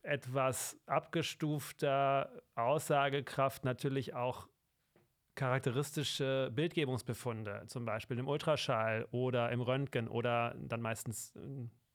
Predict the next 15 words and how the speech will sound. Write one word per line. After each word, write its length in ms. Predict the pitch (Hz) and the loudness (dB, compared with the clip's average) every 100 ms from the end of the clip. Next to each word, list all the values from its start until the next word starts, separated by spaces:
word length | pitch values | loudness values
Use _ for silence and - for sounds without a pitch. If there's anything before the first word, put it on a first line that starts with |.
| _ | _
aussagekräftiger 680 | 127 127 117 113 127 - 117 | -2 0 0 0 0 0 -2
im 80 | 117 | -2
C 140 | - | -4
T. 380 | 120 160 131 107 - - - - _ - | -2 0 0 0 -4 -20 -20 -20 _ -8
Und 180 | 127 123 | -6 -2
dann 120 | 120 | -2
kann 140 | 131 | 0
die 60 | 127 | 0
Kombination 540 | 135 131 127 - 123 | 0 0 0 0 -2
Fieber 500 | 113 - 151 170 156 | -2 -4 -2 2 2
plus 480 | 147 - 127 139 - | 2 2 2 2 -2
zum 140 | - 123 | -6 -2
Beispiel 280 | 120 - | -2 -2
ein, 340 | 117 123 117 - | -2 -4 -6 -6
ein 360 | 110 110 107 | -6 -4 -6